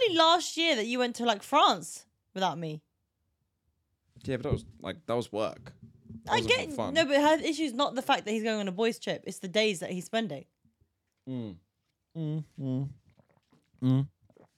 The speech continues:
Speaker 2: Um, by the way, like, guys, like, we do spend time apart too.
Speaker 1: Who?
Speaker 2: Me and you.
Speaker 1: Yeah.
Speaker 2: Like, we do a lot of shit separately.
Speaker 1: No, but the point of that we live together. So that, that's the point I'm basing it on. So we live together.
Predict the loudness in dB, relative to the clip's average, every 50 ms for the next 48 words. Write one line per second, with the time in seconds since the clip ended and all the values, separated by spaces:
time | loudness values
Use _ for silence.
0 | _ _ _ _ _ _ _ _ _ _ _ _ _ _ _ _ -10 -10 -10 -2
1 | 2 4 6 6 8 8 8 6 6 4 2 4 4 4 4 4 2 0 0 0
2 | 0 2 2 0 2 2 2 2 2 2 0 0 0 0 -2 -2 -2 -2 -2 -2
3 | -2 -2 -2 -4 -8 -14 _ _ _ _ -6 -6 -6 -6 -10 _ _ _ _ _
4 | -2 0 2 2 4 2 2 0 -2 -6 -12 _ -2 2 4 4 4 4 2 2
5 | 0 -2 _ _ -2 0 2 2 4 6 6 8 8 8 8 8 8 6 6 2
6 | -2 -4 -4 -2 -2 -2 2 6 6 6 6 6 4 0 0 -2 -4 -10 _ -20
7 | _ _ _ -20 -20 _ -20 -18 -4 0 2 2 2 2 2 2 2 2 2 0
8 | 0 2 4 2 2 2 0 -2 0 0 0 0 -2 -4 -4 -2 -2 -2 -2 -4
9 | -8 -8 -12 -18 -20 -20 _ _ _ _ _ 4 4 6 8 6 6 6 6 6
10 | 6 4 4 0 -2 -2 0 0 2 2 2 4 4 4 4 2 0 -4 -4 -2
11 | -2 -4 -2 -2 -2 0 2 2 2 4 2 2 0 -2 0 0 2 2 2 0
12 | 0